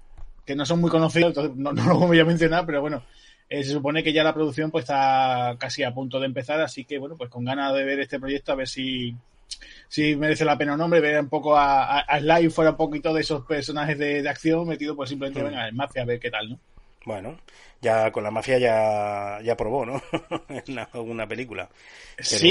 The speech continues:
Speaker 2: bueno.
Speaker 1: tiene, tiene, bueno, tiene una en los setenta que, que hizo, eh,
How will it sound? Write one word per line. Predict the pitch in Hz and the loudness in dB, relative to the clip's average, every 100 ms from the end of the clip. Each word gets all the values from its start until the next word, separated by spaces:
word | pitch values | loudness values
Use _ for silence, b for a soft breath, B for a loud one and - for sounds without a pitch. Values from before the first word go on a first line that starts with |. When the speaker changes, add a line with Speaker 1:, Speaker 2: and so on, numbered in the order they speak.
| 247 | 4
Speaker 2:
bueno. | 285 | 2
Speaker 1:
tiene, | 170 170 170 180 180 175 | 0 2 2 2 2 0
tiene, | 156 160 | 0 0
bueno, | 170 202 180 | 0 0 -2
tiene | 139 165 | -2 -2
una | 185 196 | -2 0
en | 175 | 2
los | 160 | 2
setenta | - 151 185 208 185 220 | 0 -4 -4 -2 -2 -2
que, | 156 135 123 | -4 -4 -4
que | 127 | -6
hizo, | 123 147 139 135 131 | -4 0 0 2 2
eh, | 127 123 123 | 0 0 -2